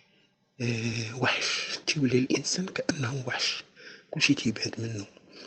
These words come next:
مي من خلال عبد الرحيم، آه، الفضل كيرجع ليه. صراحة غير شحال ديال المفاهيم، و-، وبين الصورة الحقيقية ديال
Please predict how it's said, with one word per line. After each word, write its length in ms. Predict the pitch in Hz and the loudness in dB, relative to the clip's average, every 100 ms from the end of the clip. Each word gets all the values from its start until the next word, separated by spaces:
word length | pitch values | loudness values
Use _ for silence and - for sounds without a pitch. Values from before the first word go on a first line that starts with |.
| - - | -20 -2
مي 140 | 147 131 | 0 0
من 140 | 120 | 0
خلال 440 | - 175 151 127 - - | 0 2 2 0 -6 -10
عبد 220 | - - | -12 -6
الرحيم، 440 | - - - 151 180 _ _ - - - - - _ - | -4 -4 -2 -4 -6 _ _ -18 -18 -18 -20 -20 _ -6
آه، 960 | 120 120 117 113 117 120 113 107 117 113 - _ _ _ _ _ _ 147 | -2 0 0 -2 -2 -4 -4 -6 -8 -10 -14 _ _ _ _ _ _ -2
الفضل 360 | 139 - 113 | -2 -2 -4
كيرجع 400 | 123 147 131 117 | 6 8 8 4
ليه. 240 | 107 120 - - - - _ _ _ - _ - - - - | 4 0 -4 -8 -16 -20 _ _ _ -20 _ -16 -16 -16 -6
صراحة 420 | - 135 113 131 - 135 135 - | 4 4 4 -2 -4 -4 -4 -2
غير 340 | 131 127 120 - | 8 10 10 6
شحال 240 | - 131 | 2 0
ديال 200 | 117 107 | 2 2
المفاهيم، 600 | 117 107 101 117 - - - - - - _ - | 4 6 6 6 0 -10 -16 -20 -20 -20 _ -4
و-، 440 | 139 127 120 113 - - - - - _ _ _ _ _ _ _ _ | 0 0 0 -2 -12 -20 -20 -20 -20 _ _ _ _ _ _ _ _
وبين 380 | 135 143 151 143 | 4 8 10 10
الصورة 420 | 131 - 160 131 | 10 6 4 4
الحقيقية 680 | 110 - - - - 117 117 | 0 -4 -6 -10 -4 -2 -2
ديال 460 | 104 104 120 120 | -2 -4 -2 -6